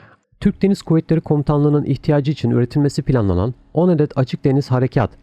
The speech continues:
ve karakol gemisinden ilkinin saç kesimi Cumhurbaşkanı Erdoğan ve Pakistan Cumhurbaşkanı Alvi tarafından gerçekleştirildi.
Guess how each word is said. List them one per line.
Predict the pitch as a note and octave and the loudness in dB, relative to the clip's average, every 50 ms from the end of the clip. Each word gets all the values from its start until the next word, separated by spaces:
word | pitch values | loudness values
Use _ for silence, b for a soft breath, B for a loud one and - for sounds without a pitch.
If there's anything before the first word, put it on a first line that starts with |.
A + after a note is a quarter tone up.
| - | -6
ve | A2 A#2+ B2+ | -4 -4 -2
karakol | - - B2 C3 - - C3+ C3 | 0 0 -2 0 0 0 0 0
gemisinden | C3+ C#3 B2+ B2 - - A#2 G#2 G2+ - - - | 2 0 0 0 -2 0 -2 -2 -2 -2 -4 -4
ilkinin | D#3+ F3 E3+ - - A#2 G2+ G2+ | -4 -4 -4 -2 -4 -2 -2 -2
saç | - - - D3+ - - | -2 -2 -4 -4 -4 -2
kesimi | - A#2+ - - G2+ A2+ C3+ b b b b b | -4 -4 -2 0 -2 -2 -2 b b b b b
Cumhurbaşkanı | A2 B2 F3+ F#3+ D#3+ D#3 D3 - - - B2+ B2+ - | -2 0 0 2 2 0 -2 -2 -2 -2 -2 -2 -2
Erdoğan | - C3+ C#3+ B2 A#2+ G2 E2+ D#2+ _ _ - | -2 -2 0 0 0 0 -2 -4 _ _ -4
ve | A#2+ B2 | -4 -4
Pakistan | - - C#3 C3+ C3 - - - F3+ F3 D#3+ | 0 0 -2 -2 -2 -4 -4 -2 0 0 0
Cumhurbaşkanı | B2+ C#3 D#3+ E3 C#3+ B2+ B2 A#2 - - A#2+ A2 G#2+ - | 0 0 0 0 0 0 -2 -2 -2 -2 -2 -2 -2 -2
Alvi | B2 C#3+ D3+ D3 | -2 0 0 -2
tarafından | - - B2 A2 G2 - A2 A#2+ B2+ C3 | 0 0 -2 -2 0 -2 -2 0 0 0
gerçekleştirildi. | A#2+ A#2 A2 - A#2+ - - A#2 G2 - - A#2+ G#2 G2 F#2+ G2 - | 0 -2 -2 -2 -6 -4 -4 -4 -4 -2 -2 -2 -2 -2 -2 -4 -6